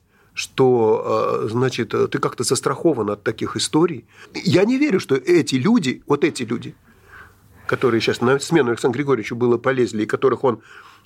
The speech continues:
простыми методами, такими незатейливыми, взял и убрал у те-, у себя с политического пути.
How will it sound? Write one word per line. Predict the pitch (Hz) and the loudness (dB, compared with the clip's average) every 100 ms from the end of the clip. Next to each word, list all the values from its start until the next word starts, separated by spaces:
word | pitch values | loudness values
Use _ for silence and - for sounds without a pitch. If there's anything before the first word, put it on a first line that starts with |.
| _ - | _ 2
простыми | 370 - 277 269 233 233 220 | 2 2 0 0 2 2 4
методами, | 202 247 214 185 185 190 185 | 4 4 4 4 4 6 4
такими | 180 185 202 180 170 160 165 - 160 165 | 4 -2 -2 0 2 4 2 0 0 0
незатейливыми, | 165 254 254 233 220 202 190 175 170 | 2 2 2 2 4 6 4 2 0
взял | 175 175 359 233 | 0 0 2 2
и | |
убрал | 185 170 180 151 143 | 2 2 4 4 0
у | 151 | -2
те-, | 180 | -6
у | 170 175 | -4 -2
себя | 175 139 | 0 0
с | 139 | 0
политического | 156 156 139 160 | -4 -2 -2 -2
пути. | 151 160 | -2 -4